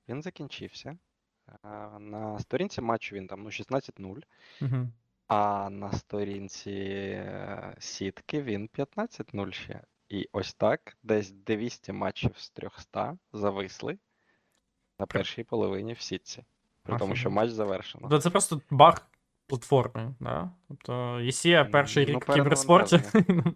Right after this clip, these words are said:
Speaker 2: може, не може
Speaker 1: Перенавантаження,
Speaker 2: впоратись.
Speaker 1: я думаю. Е, тобто так, і, ну,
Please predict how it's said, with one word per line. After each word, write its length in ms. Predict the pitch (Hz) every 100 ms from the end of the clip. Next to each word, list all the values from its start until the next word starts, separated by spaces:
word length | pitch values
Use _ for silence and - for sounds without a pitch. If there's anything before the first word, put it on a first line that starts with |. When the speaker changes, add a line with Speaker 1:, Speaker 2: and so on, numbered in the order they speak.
| -
Speaker 2:
може, 220 | 175 170
не 340 | 147 - -
може 240 | 151 147 - - -
Speaker 1:
Перенавантаження, 840 | 123 139 151 139 127 98 98 98
Speaker 2:
впоратись. 100 | 101
Speaker 1:
я 60 | 101 98
думаю. 120 | 95 95 101 - - - - - 107 101
Е, 40 | 104
тобто 220 | 107 -
так, 260 | 120 104 -
і, 240 | 113 156
ну, 300 | 170 127 135